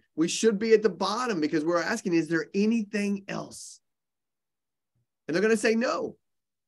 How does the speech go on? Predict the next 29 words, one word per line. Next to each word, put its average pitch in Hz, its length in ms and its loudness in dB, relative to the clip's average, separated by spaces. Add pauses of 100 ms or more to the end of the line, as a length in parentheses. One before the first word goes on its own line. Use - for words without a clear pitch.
(460)
You're 165 100 -4
gonna 208 100 4
say, 214 140 4
"Great." 190 640 -4 (380)
So 185 160 0
if 185 120 -4
I 233 160 -2
can 233 180 0
handle 196 400 0
this, 233 460 0
this, 226 340 2
and 214 280 -2
this, 202 420 -2 (320)
are 180 100 0
you 208 100 2
ready 208 160 4
to 202 40 2
list 220 220 2
with 208 120 -6
me 190 140 -2
today? - 420 -4 (1300)
Well, 107 140 -10
I - 40 -8
guess, - 280 -8
I - 60 -12
guess - 320 -10
I - 60 -12
would - 280 -6
be. - 120 -12